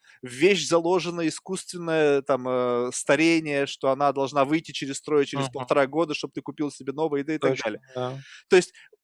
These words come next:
Speaker 1: смещается постепенно фокус, опять же, на что нас, э, пытаются бросить. То есть когда-то качество было, щас там зависть, там, или еще что-то. Почему, э, вот,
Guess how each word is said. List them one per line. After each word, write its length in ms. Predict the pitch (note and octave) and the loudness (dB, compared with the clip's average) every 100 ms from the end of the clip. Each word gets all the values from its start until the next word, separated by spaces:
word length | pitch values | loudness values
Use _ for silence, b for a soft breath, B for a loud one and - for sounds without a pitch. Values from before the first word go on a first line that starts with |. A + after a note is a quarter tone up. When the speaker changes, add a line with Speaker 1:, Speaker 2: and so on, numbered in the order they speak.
| _ _ _ _ _ _ | _ _ _ _ _ _
Speaker 1:
смещается 720 | - G#3 G#3 C4 C4+ B3 - | -6 -2 0 4 4 2 0
постепенно 600 | G#3 - G3+ A3 G#3+ F#3 E3 | -4 -4 -6 2 2 2 0
фокус, 600 | - A3 G#3 E3+ - - | 2 0 0 -4 -4 -4
опять 380 | D#3+ - F#3+ C#3+ | -2 2 2 2
же, 140 | C#3 | -4
на 140 | C#3+ D3 | -2 -2
что 300 | - G#3+ D#3+ | 2 2 4
нас, 420 | E3+ E3+ - D3 | 4 4 0 -2
э, 120 | C3 | -4
пытаются 580 | - C#3+ E3 D#3+ C#3+ D3 | -4 2 6 6 4 -2
бросить. 340 | C#3+ C#3 - - | -2 -2 -2 -6
То 60 | |
есть 100 | B2+ | -4
когда-то 380 | E3 D#3+ F3 D3 | -2 2 2 2
качество 460 | - A#3+ A3+ - G3 | 2 2 2 -6 -6
было, 240 | D#3+ C#3+ A#2+ | -2 -2 0
щас 300 | D3+ B2+ - | 0 0 -2
там 160 | A#2+ | -8
зависть, 640 | A2+ E3 G3+ F#3 D#3 - - | 2 4 6 4 -4 -6 -10
там, 180 | B2 | -8
или 120 | C3 C#3 | -6 -6
еще 220 | - D#3+ | -4 -6
что-то. 360 | - C3+ A#2+ - B B B - | -4 -6 -8 -12 B B B -6
Почему, 600 | E3 - A3 D4+ D#4 - G3 F3+ F#3 F3 F#3 | -4 -4 -6 -6 -6 -8 -6 -4 -2 -4 -10
э, 20 | |
вот, 140 | E3+ | -8